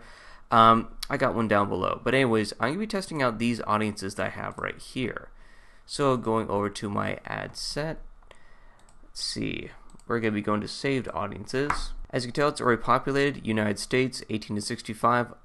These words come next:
interested in online advertising. You'll see why in a second. And I am purposely keeping it really, really broad. As you can tell, it's a huge audience. So we're gonna go through with that. And again, I'm keeping this nice and simple. And now we need to create some ads.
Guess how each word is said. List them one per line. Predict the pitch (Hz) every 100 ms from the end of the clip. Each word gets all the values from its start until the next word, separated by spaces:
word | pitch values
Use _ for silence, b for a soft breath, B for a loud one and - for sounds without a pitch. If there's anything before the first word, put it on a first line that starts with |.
| -
interested | 117 113 - 113
in | - 104
online | 101 104 101 101 95
advertising. | - 101 98 - - - - - - B B B
You'll | 135
see | 139 123
why | 104 98
in | 98
a |
second. | - - - - - - b b b
And | - 117 117 110
I | - 110
am | 123 120
purposely | - 151 156 - 117
keeping | - 123 117 107
it | 104 -
really, | 95 101 113 113 107
really | 101 104 101
broad. | 104 - 101 101
As | 104
you | 123
can | 120
tell, | 131 127 131 B B
it's | -
a | 101
huge | - 120 113 104 -
audience. | 98 101 - - - - - B B B B B B B B B
So | - 143
we're |
gonna | 135 127
go | 117
through | - 127
with | 120
that. | 139 147 143 - - -
And | -
again, | 139 135 135 131
I'm | 131
keeping | 135 131 117
this | 104 -
nice | 101 98
and | 98
simple. | - 101 - - - -
And | - 110 107
now | 104
we | 104
need | 104
to | 104
create | - 98
some | - -
ads. | 65 52 - -